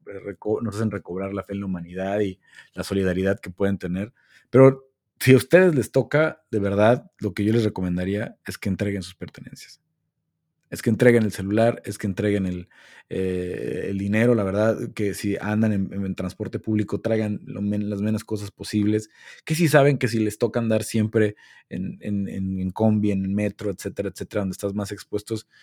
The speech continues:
no traigas un celular caro. Eh, hay celulares bastante funcionales que valen mil quinientos, dos mil pesos en, en, en,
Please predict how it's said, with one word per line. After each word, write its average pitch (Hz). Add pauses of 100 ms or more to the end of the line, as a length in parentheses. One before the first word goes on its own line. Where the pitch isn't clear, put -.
(100)
no 170
traigas 107
un 107
celular 95
caro. 101 (320)
Eh, 95
hay 104
celulares 104
bastante 104
funcionales 95 (260)
que -
valen 98 (380)
mil 107
quinientos, 104
dos 90
mil 98
pesos 101
en, 87
en, -
en, 90